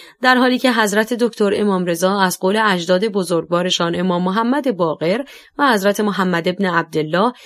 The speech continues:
لعنت‌های دهگانهٔ مذکور را نثار شرابسازان، شرابفروشان و شرابخواران کرده‌اند، توجه نداشتند که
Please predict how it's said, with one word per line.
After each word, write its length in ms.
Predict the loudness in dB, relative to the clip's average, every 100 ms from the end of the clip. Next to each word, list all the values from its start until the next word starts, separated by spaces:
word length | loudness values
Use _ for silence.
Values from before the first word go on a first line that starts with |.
| -20 -4
لعنت‌های 680 | 2 4 4 0 0 -2 0
دهگانهٔ 640 | 2 0 2 -2 0 0
مذکور 560 | 0 0 -2 -2 -2 0
را 120 | 0
نثار 400 | 0 -2 0 0
شرابسازان، 760 | 0 0 0 -2 -4 -2 -2 -2
شرابفروشان 800 | 0 0 0 -2 -4 -2 -2 -2
و 60 | -2
شرابخواران 640 | 0 0 0 -2 -4 -4
کرده‌اند، 680 | -2 -2 0 0 0 0 -4 -12 -20 -20 -2
توجه 440 | 0 2 0 0
نداشتند 680 | 0 0 0 2 2 2 -2
که 240 | 0 -2